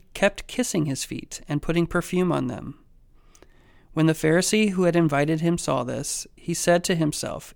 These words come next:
"If this man were a prophet, he would know what kind of woman is touching him.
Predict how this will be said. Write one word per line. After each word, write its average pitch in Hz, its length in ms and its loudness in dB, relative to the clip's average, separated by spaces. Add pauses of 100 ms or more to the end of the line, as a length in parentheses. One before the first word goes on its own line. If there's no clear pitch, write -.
"If 151 140 -2
this 190 240 0
man 156 260 4
were 147 120 2
a 139 60 0
prophet, - 600 -4 (380)
he 208 160 2
would 175 140 4
know 160 200 6
what 151 180 2
kind 143 220 0
of 135 120 -4
woman 143 360 0
is 123 160 -8
touching - 340 -4
him. - 300 -12